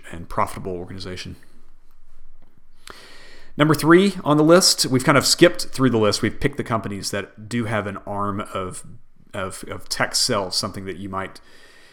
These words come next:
encounter as you engage with clients or prospects, or if you're looking for a job yourself, we've kind of picked the ones that you might come across as a tech seller.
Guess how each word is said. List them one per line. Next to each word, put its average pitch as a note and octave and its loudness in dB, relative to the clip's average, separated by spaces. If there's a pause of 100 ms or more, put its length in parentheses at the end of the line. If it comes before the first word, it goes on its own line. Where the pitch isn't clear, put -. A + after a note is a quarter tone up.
(300)
encounter A2+ 0
as G2+ -2
you G#2 -2
engage G2 -2
with - -10
clients G#2 -4
or F2+ -6
prospects, - -2
or F#2 -14
if - -18
you're A2 -6
looking A2+ -4
for G#2+ -4
a F#2 -4
job G2 -4
yourself, F#2+ -6
we've F#2+ -14
kind G#2 -6
of - -12
picked C#3 -2
the B2 0
ones G#2 -4
that F2 -12
you G2 -10
might F#2+ -6
come G2 -8
across F#2 -6
as F#2 -6
a F#2 -14
tech - -12
seller. F2+ -6